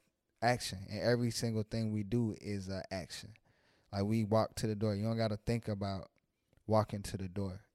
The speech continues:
You don't gotta think about moving your hand. Like, you don't have to think about anything. So that's, to me, the best way for a person to stay present and, um,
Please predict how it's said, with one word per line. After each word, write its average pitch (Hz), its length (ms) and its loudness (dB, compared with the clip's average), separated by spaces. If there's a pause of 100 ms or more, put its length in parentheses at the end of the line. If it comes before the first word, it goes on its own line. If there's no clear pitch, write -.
You 110 60 -2
don't 110 120 2
gotta 110 180 4
think 117 260 -2
about 98 320 -4
moving 107 420 -2
your 101 120 -2
hand. 104 280 -2
Like, 104 160 -2
you 113 160 0
don't 107 300 2
have 104 240 -2
to - 160 -14
think 110 200 -4
about 92 360 -6 (160)
anything. 101 540 -6 (720)
So 98 320 0
that's, 113 320 2 (380)
to 110 120 2
me, 107 420 2 (180)
the 101 100 -6
best 117 300 2
way 110 100 2
for 104 220 0
a 98 40 -2
person 110 360 -2
to 104 60 -4
stay 101 260 -6 (100)
present 104 480 0 (560)
and, 98 500 0
um, 92 520 -4